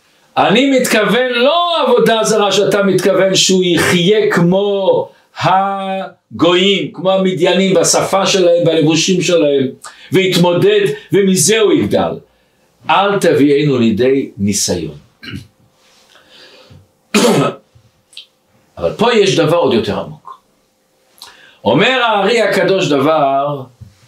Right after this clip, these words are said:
נפלא. אומר, אנחנו יודעים שיש ספר תורת הגלגולים.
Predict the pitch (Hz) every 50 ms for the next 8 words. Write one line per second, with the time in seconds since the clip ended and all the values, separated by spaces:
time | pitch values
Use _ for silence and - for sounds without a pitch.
0 | _ _ _ _ _ _ _ - 127 131 123 113 - 113 98 - - - _ _
1 | _ _ _ _ _ _ _ - - _ _ _ _ _ - - - - 139 -
2 | 233 247 240 226 240 233 214 226 208 196 190 185 214 233 220 - - 196 185 185
3 | 196 202 202 - - 202 196 190 190 190 185 - 170 156 147 170 185 185 185 -
4 | - - - - 165 185 185 185 156 135 143 160 151 139 131 156 170 175 180 180
5 | 156 135 113